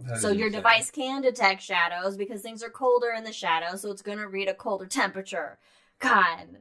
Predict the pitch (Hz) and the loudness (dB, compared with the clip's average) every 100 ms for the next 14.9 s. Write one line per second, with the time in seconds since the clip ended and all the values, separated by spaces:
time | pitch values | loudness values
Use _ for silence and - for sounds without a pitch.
0 | _ _ _ - 220 214 190 277 196 190 | _ _ _ -4 0 4 8 8 6 2
1 | 185 190 160 151 139 127 110 104 117 117 | -2 -2 4 4 4 2 -2 -8 -6 -2
2 | 113 110 120 120 104 95 104 113 131 127 | -2 -2 -4 -2 -2 -2 -2 0 0 -2
3 | _ _ _ 123 117 110 107 - 110 113 | _ _ _ 0 2 2 -4 -10 -16 -18
4 | - _ _ _ _ _ - - - 247 | -20 _ _ _ _ _ -16 -14 -6 -2
5 | 254 214 165 151 143 - 160 160 147 - | 0 -2 -2 -6 -10 0 2 2 -2 -10
6 | _ 226 233 - 175 156 - 196 220 180 | _ -14 -12 -12 -12 -14 -8 -2 2 2
7 | - - - 214 170 151 - 196 165 160 | -2 -2 0 0 0 -10 -8 -6 -4 -2
8 | 202 - - - 123 139 110 101 80 85 | -4 -6 -18 -16 -10 -10 -10 -16 -18 -18
9 | 87 85 - 80 82 85 - - 101 101 | -20 -20 -20 -20 -20 -20 -20 -18 -6 -2
10 | 101 101 98 - - - _ - 208 214 | 0 -2 -4 -10 -16 -20 _ -10 -8 -6
11 | - - - - - - 190 - _ 185 | -4 -4 -6 -16 -16 -14 -16 -16 _ -20
12 | - - - _ _ _ _ - - 190 | -20 -20 -20 _ _ _ _ 0 0 -2
13 | 196 - - - - - _ _ _ _ | -2 -8 -18 -18 -20 -20 _ _ _ _
14 | - - _ 147 143 147 147 139 | -20 -20 _ 2 6 6 4 0